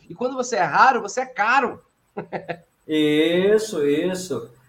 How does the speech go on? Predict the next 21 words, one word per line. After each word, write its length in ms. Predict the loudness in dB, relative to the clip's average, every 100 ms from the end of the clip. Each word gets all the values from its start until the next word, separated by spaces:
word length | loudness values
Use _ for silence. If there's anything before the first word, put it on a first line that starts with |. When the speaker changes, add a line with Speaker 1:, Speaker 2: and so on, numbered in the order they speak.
| _
Speaker 2:
Além 380 | -4 -2 0 0
de 100 | 2
outras, 440 | 2 2 0 0 -2
outros 760 | -2 0 4 4 4 0 -8
periféricos 960 | -8 -4 -2 -4 0 2 2 0 -6 -8
do 120 | -10 -6
carro 520 | -4 -2 -2 -2 -4
que 140 | -6
o, 120 | -4 -4
a, 140 | -4
Speaker 1:
Sim. 120 | -6
Speaker 2:
a 60 | -8
pessoa 580 | -6 -8 -6 -4 -4 -2
pode 280 | -4 -4
ser 240 | -8 -4 -2
aí 200 | -2 -4
um 40 |
especialista. 880 | -10 -12 -8 -6 -4 -4 -4 -6 -18 _ _ _
Reparo 540 | -2 0 2 2 2
de 120 | -4 -2
módulo 460 | 2 4 2 0